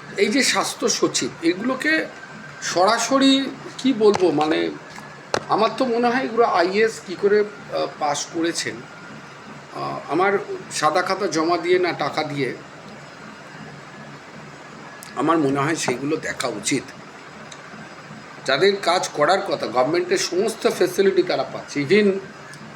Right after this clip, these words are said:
দুর্গাপুজোয় ঠাকুর দেখতে এসে সরকারি আমাদের গাড়িটাকে ব্যবহার করছে, তার পরিবারকে নিয়ে এসে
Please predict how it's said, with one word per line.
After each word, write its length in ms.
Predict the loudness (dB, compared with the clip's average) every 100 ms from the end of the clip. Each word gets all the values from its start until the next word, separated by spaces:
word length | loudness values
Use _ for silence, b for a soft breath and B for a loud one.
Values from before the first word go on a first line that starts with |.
| -18 -18 -4
দুর্গাপুজোয় 720 | -2 2 2 4 2 4 4 2
ঠাকুর 300 | 0 0 4
দেখতে 300 | 2 4 4 6
এসে 380 | 6 4 2 0 -6 -16 -12
সরকারি 540 | 0 2 4 4 4 6
আমাদের 420 | 4 4 4 4
গাড়িটাকে 500 | 4 2 2 0 2 2
ব্যবহার 400 | 0 2 2 2
করছে, 240 | -2 -2 -2
তার 160 | -2 -4
পরিবারকে 460 | -4 0 -2 0 2
নিয়ে 160 | 2
এসে 160 | 0